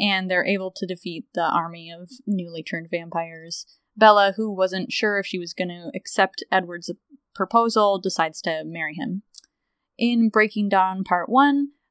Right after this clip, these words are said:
Edward and Bella get married, and they go on their honeymoon where they have sex for the first time.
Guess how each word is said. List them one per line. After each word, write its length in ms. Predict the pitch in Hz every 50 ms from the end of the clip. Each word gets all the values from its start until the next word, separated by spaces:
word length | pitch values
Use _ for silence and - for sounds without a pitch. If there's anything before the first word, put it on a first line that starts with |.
| _ _ _ _
Edward 360 | - 196 190 196 185 180 180
and 100 | 180 180
Bella 220 | 190 180 175 175
get 180 | - 180 165 -
married, 520 | 226 262 269 262 262 262 254 262 247 226 -
and 140 | - 190 180
they 60 | 180 180
go 140 | 185 180
on 120 | 175 175 175
their 140 | 175 175 180
honeymoon 520 | - 277 277 277 262 262 262 254 254 247
where 120 | 226 185 175
they 80 | 175
have 140 | 170 170 170 -
sex 240 | - 247 247 -
for 100 | - 247
the 80 | 233 226
first 260 | - 247 233 233 - -
time. 400 | 233 214 208 208 208 208 214